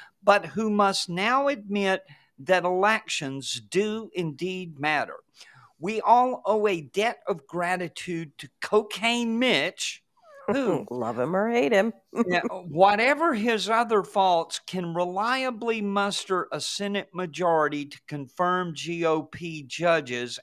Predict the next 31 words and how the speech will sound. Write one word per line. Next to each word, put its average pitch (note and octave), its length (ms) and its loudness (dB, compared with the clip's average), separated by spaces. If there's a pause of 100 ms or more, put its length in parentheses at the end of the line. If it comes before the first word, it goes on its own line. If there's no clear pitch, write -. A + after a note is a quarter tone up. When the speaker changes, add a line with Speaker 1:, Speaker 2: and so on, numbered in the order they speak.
Speaker 1:
and A#3 640 0 (220)
who F3 520 4 (380)
fucked B3+ 680 2
over A3 380 4
the E3+ 160 2
Democrats E3 880 0 (100)
by D3+ 160 4
Speaker 2:
<laughs> - 140 -10
Speaker 1:
keeping F3+ 420 -2
Merrick F3+ 400 0 (140)
Garland D#3+ 560 2
off C#3+ 300 0
the C3 120 0
Supreme C#3 680 -6
Court. C#3 420 0 (400)
So, G#3+ 340 0 (240)
Speaker 2:
Thank - 280 -2
Speaker 1:
thank D#4 300 2
Speaker 2:
God. E3 80 -16
Speaker 1:
you, G#3+ 280 -2 (100)
Cocaine G#3 800 -2
Mitch. F#3+ 520 0
But, F3 220 -2 (320)
but G#3+ 120 2
as A#3+ 220 2
I A3+ 120 4
said B3 360 0
on G#3 220 0
Thursday, A3+ 680 2
all B3+ 240 6
that B3+ 280 2